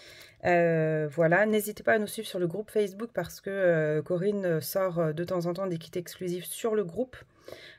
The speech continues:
Donc, euh, les kits exclusifs, c'est souvent des collections de papier et, euh, elles sont enrichies de, de produits complémentaires. Donc, euh, vous avez, euh, souvent les embellissements, ce qu'on trouve classiquement, euh, chez Corinne, mais en plus, dans les kits exclusifs, vous aurez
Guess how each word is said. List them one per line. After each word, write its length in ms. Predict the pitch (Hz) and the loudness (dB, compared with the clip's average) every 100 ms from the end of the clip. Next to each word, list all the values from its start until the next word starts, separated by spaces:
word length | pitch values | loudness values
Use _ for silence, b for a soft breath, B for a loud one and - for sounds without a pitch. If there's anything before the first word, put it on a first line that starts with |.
| B | B
Donc, 220 | 175 170 | 0 6
euh, 480 | 175 165 160 160 170 | 8 8 6 4 2
les 100 | 202 | -2
kits 140 | 220 214 | -4 -8
exclusifs, 540 | - - 214 208 254 | -10 -6 -4 -4 -4
c'est 160 | - 190 | -4 -6
souvent 300 | - 214 214 | -6 -4 -2
des 140 | 180 | 0
collections 420 | 220 214 214 214 | 2 2 0 -4
de 60 | 202 | 0
papier 500 | 196 185 - 233 - | 0 0 -2 -2 0
et, 280 | 202 214 - | 2 2 2
euh, 240 | 170 165 165 B B B | 2 2 0 B B B
elles 160 | 175 | 2
sont 120 | 175 | 2
enrichies 540 | 196 185 190 175 - 220 | -2 -2 -4 -8 -10 -10
de, 380 | 180 180 165 165 | -4 0 2 0
de 100 | 170 | -2
produits 360 | 165 190 185 196 | -4 -6 -6 -6
complémentaires. 840 | 180 165 170 156 139 190 233 - B B B B | -6 -4 -2 -2 2 2 2 -2 B B B B
Donc, 200 | 170 165 | -4 2
euh, 440 | 175 165 165 156 156 | 6 6 6 4 2
vous 140 | 160 | 4
avez, 240 | 180 170 170 | 6 8 6
euh, 160 | 147 131 B B | 6 2 B B
souvent 260 | - 190 185 | -8 0 2
les 160 | 180 | 4
embellissements, 600 | 170 160 147 147 208 220 | 2 0 -4 -4 0 0
ce 60 | 214 | 0
qu'on 120 | 185 | -6
trouve 220 | 170 170 | -6 -6
classiquement, 640 | - 165 165 170 - 185 170 | -2 -2 -2 -10 -6 -2 0
euh, 80 | |
chez 160 | 143 - | -2 -8
Corinne, 360 | 160 160 220 220 | -8 -4 -2 0
mais 140 | 180 | 0
en 80 | 165 | 0
plus, 260 | 165 226 214 | -2 -6 -4
dans 100 | 180 | -4
les 120 | 160 | -4
kits 180 | 175 170 | -6 -8
exclusifs, 520 | 165 - - 160 214 | -8 -10 -8 -8 -6
vous 200 | 185 170 | -4 -2
aurez 320 | 151 160 202 | 0 0 0